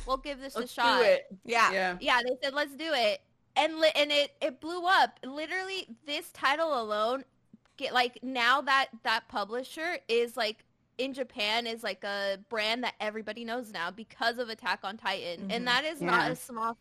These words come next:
Speaker 1: feat. So, like,
Speaker 3: Mm-mm.
Speaker 1: I give him props for that because I do think the start of the series is really strong. I, like, with all the
Speaker 3: Yeah.
Speaker 1: imperfections aside,
Speaker 3: <clears throat>
Speaker 1: like, the mystery is really well done. I fell in love with some of the characters, and it just,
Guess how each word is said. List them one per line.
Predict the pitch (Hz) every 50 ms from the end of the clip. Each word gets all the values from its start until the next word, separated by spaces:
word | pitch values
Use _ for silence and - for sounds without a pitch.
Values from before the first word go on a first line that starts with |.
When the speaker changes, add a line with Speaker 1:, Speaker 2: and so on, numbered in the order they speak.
| -
Speaker 1:
feat. | 220 214 214 202 180 - -
So, | - 240 214 214 214
like, | 220 220 226 - -
Speaker 3:
Mm-mm. | - - - 190 190 -
Speaker 1:
I | 269 285 269
give | 381 392 381 415
him | 427 339 269
props | - 277 226 233 247 - - -
for | 247 220 196
that | 185 185 196 - - 214
because | 226 - 277 240 226
I | 202 233 254
do | 233 285 294 311
think | - - 277 277 247 - - - -
the | 233 226
start | 226 - - 226 180 202 - 240
of | 240
the | 254 269
series | - - 302 294 311 330 330 339 339 320 - -
is | 233 254 240 247
really | 240 262 277 277 269 247 240
strong. | 226 - - - 208 208 202 196 185 180 185
I, | 185 147
like, | 190 196 196 208 _ _ _ _ _ _ _
with | - 247 - - - -
all | 247 269 302 330
the | 349 349
Speaker 3:
Yeah. | 330
Speaker 1:
imperfections | 320 - - 339 - - 262 254 - - - 320 294 277 269
aside, | 285 - 427 370 208 202 208 214 233 262 294 262 - _
Speaker 3:
<clears throat> | -
Speaker 1:
like, | 233 269 277 277 233 190 185 180
the | 220 226 254 240 240
mystery | 240 262 262 - - - 302 294 294 302
is | 302 269 294
really | 294 302 294 294 285
well | 285 277 285 277
done. | 233 285 277 269 269 269 277 269 -
I | 196 208
fell | - - 208 214 240
in | 269 277
love | 277 277 269
with | 277 269 -
some | - - 247 247 254
of | 247
the | 254
characters, | 254 - 269 233 240 240 226 240 - - 240 226 226 226 226 220 226 220 - -
and | 208 180 196
it | 196
just, | 233 226 - - -